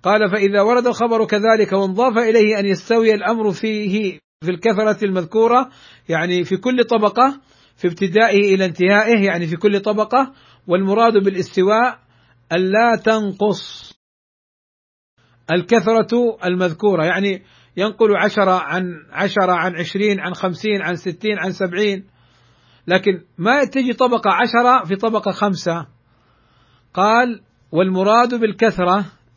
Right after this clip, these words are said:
شوف ماذا يقول، قال: "والمراد بالاستواء أن لا تنقص الكثرة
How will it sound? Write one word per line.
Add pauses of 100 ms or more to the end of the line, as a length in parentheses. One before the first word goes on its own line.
(100)
شوف
ماذا
يقول، (1400)
قال:
"والمراد
بالاستواء
أن
لا
تنقص
الكثرة